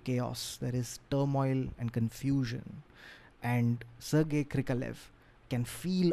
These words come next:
all of this only through radio transmissions. And these radio transmissions are coming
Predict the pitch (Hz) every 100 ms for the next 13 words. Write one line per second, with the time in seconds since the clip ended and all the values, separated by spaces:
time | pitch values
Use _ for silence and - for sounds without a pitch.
0 | - 135 131 117 - 123 - - - -
1 | - 156 160 160 151 151 147 - - -
2 | - - - - 165 156 110 110 127 135
3 | 139 135 135 - 120 117 117 117 117 110
4 | 85 104 - - - _ - _ _ -
5 | - 139 131 135 120 135 143 135 131 131
6 | 127 117 131 123 127 120 117 - 123 -
7 | 131 127 123 123